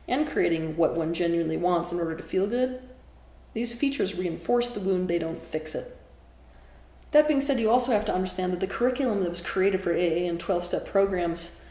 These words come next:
that took place at a time where it was really common to be an addict. Meaning alcoholism was just what every dad was like, and the program itself was designed specifically for white men.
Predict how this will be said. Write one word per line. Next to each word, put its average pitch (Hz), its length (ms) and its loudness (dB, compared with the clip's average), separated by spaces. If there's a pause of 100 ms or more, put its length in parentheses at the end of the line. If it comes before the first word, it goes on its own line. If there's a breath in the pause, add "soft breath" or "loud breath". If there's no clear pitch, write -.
(260 loud breath)
that 294 200 2
took 339 180 2
place 277 300 -2
at 208 80 -2
a 190 80 0
time 220 460 -2
where 190 180 4
it 190 100 2
was 180 460 0
really 220 320 0
common 196 640 0
to 190 100 -8
be 196 400 -4 (160 loud breath)
an 214 140 -2
addict. - 500 0 (880)
Meaning 240 400 2
alcoholism 226 720 6
was 214 160 0
just - 340 -4 (380)
what 220 160 8
every 247 460 8
dad 139 340 4
was - 180 -2
like, 110 380 -4 (260 loud breath)
and 233 140 0
the 247 40 2
program 302 460 4
itself 262 400 0
was 240 120 2
designed 247 440 0
specifically 254 600 -2
for 226 160 2
white 208 400 4
men. 185 400 0